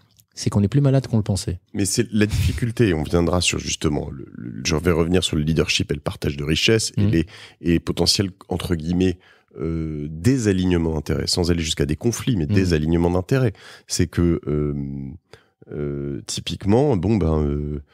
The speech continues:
Speaker 2: euh, l'intérêt d'un actionnaire
Speaker 1: Mhm.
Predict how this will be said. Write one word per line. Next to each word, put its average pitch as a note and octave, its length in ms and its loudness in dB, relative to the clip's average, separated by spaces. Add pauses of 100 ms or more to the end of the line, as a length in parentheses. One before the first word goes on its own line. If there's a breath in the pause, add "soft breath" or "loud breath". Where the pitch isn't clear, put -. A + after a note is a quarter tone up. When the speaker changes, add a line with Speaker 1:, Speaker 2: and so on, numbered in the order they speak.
(340 soft breath)
Speaker 2:
euh, D2+ 240 -6
l'intérêt F#2+ 720 2
d'un C#2+ 360 -2
actionnaire E2 800 0 (100)
Speaker 1:
Mhm. F#2+ 340 -2